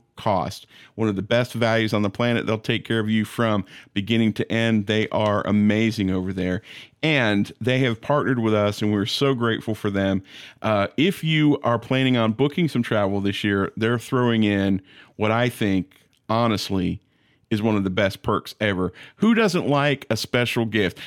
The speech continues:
Have you ever been on, like, a cruise or been, like, on a special trip and something magically appears in your room? It's awesome.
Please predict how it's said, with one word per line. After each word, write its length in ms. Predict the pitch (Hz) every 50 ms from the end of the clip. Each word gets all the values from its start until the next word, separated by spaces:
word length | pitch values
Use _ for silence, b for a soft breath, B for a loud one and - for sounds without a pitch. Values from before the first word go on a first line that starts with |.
| B B
Have 140 | - 214 240
you 60 | 262
ever 120 | 254 226
been 180 | 208 233 220 214
on, 200 | 202 196 202 185
like, 220 | 170 151 147 147
a 60 | 123
cruise 720 | 107 - - - 123 123 123 123 123 123 123 123 113 - B B B B B
or 100 | - 110
been, 260 | 104 135 127 127 123
like, 180 | 120 117 110 -
on 200 | 117 117 110 104
a 40 |
special 380 | 104 - - 120 113 - - 104
trip 380 | - - 110 113 110 107 - -
and 140 | - 107 98
something 340 | - - 120 110 - 110 107
magically 520 | 101 98 104 101 101 - - 107 101 101
appears 420 | 98 95 - 107 104 101 101 95 110
in 80 | 98
your 120 | 98 95 95
room? 340 | 101 104 104 104 101 101 95 B B B B B B
It's 440 | - 214 220 214 220 - - - - b b b b b b b b -
awesome. 540 | 123 123 123 117 110 - 107 87 87 -